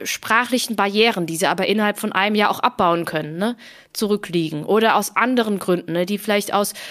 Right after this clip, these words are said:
irgendwie was gerade auf, auf dem Herzen haben oder so und sich deswegen nicht konzentrieren können möchten,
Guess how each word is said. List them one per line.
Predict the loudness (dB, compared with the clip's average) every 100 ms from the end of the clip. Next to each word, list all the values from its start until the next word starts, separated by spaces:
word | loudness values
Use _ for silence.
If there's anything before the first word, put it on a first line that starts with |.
| -16 -6
irgendwie | 0 2 2 4 4 4 2 -2 -12
was | -6 -2 -2 -4 -12 _ _ _ -4
gerade | 0 4 4
auf, | 2 0 -6
auf | -2 0
dem |
Herzen | 2 2 2 2
haben | 4 4 2
oder | 0 0
so | 0
und | 0
sich | 0
deswegen | -2 0 0
nicht | 0 -2
konzentrieren | -4 -2 -2 0 2 2
können | 0 0 2 2
möchten, | 0 0 -2